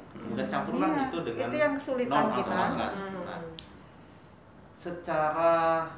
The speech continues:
Speaker 1: kelulusan, secara kelulusan ini memang grade-nya berbeda ketika masuk di Alfamart.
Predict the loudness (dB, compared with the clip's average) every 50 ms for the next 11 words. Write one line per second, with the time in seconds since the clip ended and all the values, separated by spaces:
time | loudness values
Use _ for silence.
0 | -12 -8 -4 -2 -2 0 -2 -2 -4 -4 -4 -2 -2 -2 -4 -6 -8 -10 -12 -16
1 | -16 -18 -18 -18 -18 -18 -18 -18 -18 -18 -18 -16 -14 -12 -8 -6 -4 -2 -2 -4
2 | -4 -6 -6 -6 -6 -6 -8 -8 -8 -6 -4 -4 -4 -4 -6 -8 -8 -8 -8 -6
3 | -6 -6 -6 -6 -6 -6 -4 -4 -4 -4 -4 -6 -8 -6 -6 -6 -6 -6 -8 -8
4 | -10 -10 -10 -10 -8 -8 -8 -10 -10 -12 -14 -16 -16 -16 -16 -16 -16 -18 -18 -18
5 | -20 -20 -20 -20 -20 -20 -20 -20 -20 -18 -16 -14 -12 -8 -6 -6 -6 -6 -8 -10
6 | -10 -8 -8 -8 -8 -10 -12 -12 -12 -14 -14 -16 -16